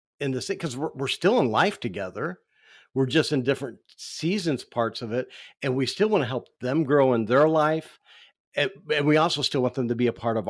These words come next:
our life. And how does that purpose come together?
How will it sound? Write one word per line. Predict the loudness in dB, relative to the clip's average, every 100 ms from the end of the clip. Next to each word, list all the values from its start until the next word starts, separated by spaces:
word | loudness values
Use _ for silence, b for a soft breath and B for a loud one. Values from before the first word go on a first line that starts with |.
| -6
our | 0 2
life. | 2 -2 -6 -14 -20 -20 _ b b b -6
And | -4 -4 -4 -6 -8 _ _ _ _ _ _ _ -12
how | -4 -2
does | -2 -2
that | -2 -2
purpose | -4 -2 -4 -4
come | -6 -6 -4
together? | -6 -2 0 0 -2 -6 -10